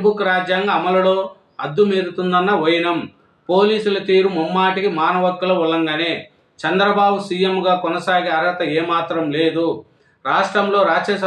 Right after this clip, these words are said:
పాలన నడుస్తుంది. దళిత సంఘాలు తీవ్ర ఆగ్రహము. అది, అది రాశారండి. ఇంకోటి చూస్తే, ఏడాదిగా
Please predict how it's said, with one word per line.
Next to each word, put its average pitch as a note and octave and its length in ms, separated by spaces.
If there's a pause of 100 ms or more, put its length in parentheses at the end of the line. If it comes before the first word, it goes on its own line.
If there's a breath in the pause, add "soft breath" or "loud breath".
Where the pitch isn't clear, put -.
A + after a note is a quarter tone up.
(120)
పాలన E3+ 280 (140)
నడుస్తుంది. D#3 580 (520)
దళిత F#3 280 (120)
సంఘాలు E3 440 (160)
తీవ్ర E3 300 (280)
ఆగ్రహము. C3+ 640 (880)
అది, A#2 160 (880)
అది B2+ 160
రాశారండి. B2+ 560 (120)
ఇంకోటి D3 360
చూస్తే, D#3 300 (840)
ఏడాదిగా F#3 580